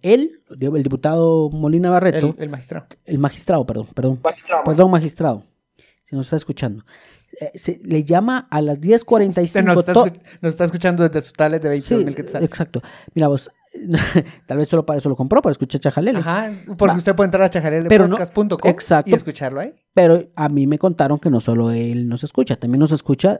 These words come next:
Speaker 1: en la magistrada Dina Ochoa, que compró una tableta de dieciocho mil quetzales.
Speaker 2: Dieciocho mil.
Speaker 1: Que, que básicamente tiene, es, es similar, solo que esta tiene una memoria interna de un terabyte y una memoria, básicamente la memoria cambia de un terabyte a dos terabytes.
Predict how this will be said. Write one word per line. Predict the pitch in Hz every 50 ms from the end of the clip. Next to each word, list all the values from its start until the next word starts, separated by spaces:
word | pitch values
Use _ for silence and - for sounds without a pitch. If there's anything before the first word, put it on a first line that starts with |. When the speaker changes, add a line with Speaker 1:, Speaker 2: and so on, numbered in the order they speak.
| -
Speaker 1:
en | - 139 135
la | 127 123
magistrada | 120 120 117 113 - 127 123 123 123
Dina | 127 135 135 143 151 165
Ochoa, | 175 170 170 - 202 175 180 -
que | - 202
compró | - 214 214 226 254
una | 277 294 277 269
tableta | 254 240 240 240 240 - 254 240
de | 226 208
dieciocho | 175 175 165 165 - 185 170 170 - 165
mil | 170 180 180
quetzales. | - 160 - - - - - - - _ _ _
Speaker 2:
Dieciocho | _ _ _ _ _ _ _ - _ _ _
mil. | _ _ _ - - _ _ _ _
Speaker 1:
Que, | - 208 214 180 -
que | - 226 226
básicamente | 226 247 240 262 240 240 233 240 240 226 240 233
tiene, | 226 233 233 233 226 208 - 208
es, | 202 - - - - -
es | 202 208
similar, | - - 254 254 254 262 262 254 247 240 247 247 247 - _ _ _ _
solo | - - 196 202 202 196
que | - 175 170 175 175
esta | 165 170 - 180 170 170 165 165
tiene | _ 170 165 165 170 170 175 175 175 175 180 180 180 165 - -
una | - 170 170
memoria | 175 170 160 156 160 170
interna | 170 160 165 165 156 165
de | 156 156
un | 160 160
terabyte | 165 165 156 147 156 170 185 - _ _ _ _ _ _
y | - 156
una | 160 165
memoria, | 160 151 143 143 143 139 139 - - 359 240 214
básicamente | 202 190 214 - 208 208 202 202 208 208 - 208 202 175 -
la | - 160 160
memoria | 160 156 160 165 175 180 185 180 170 170
cambia | - 175 170 160 147
de | 147
un | 160 175 165 170
terabyte | 185 170 170 175 180 190 - -
a | 143
dos | 139 131 127
terabytes. | - 147 107 87 73 - _